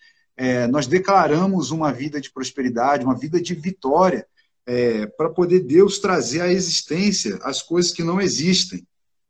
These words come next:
É, eu tava lembrando aqui, né, da, da Mariane,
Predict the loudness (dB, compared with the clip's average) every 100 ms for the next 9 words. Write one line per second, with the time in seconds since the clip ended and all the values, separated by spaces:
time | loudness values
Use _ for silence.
0 | _ -6 -2 0 0 0 -2 0 0 4
1 | 4 4 0 -4 -2 0 2 0 -2 -4
2 | -2 -2 -2 -6 -10 -18 -12 -6 -4 -2
3 | -2 -4 -6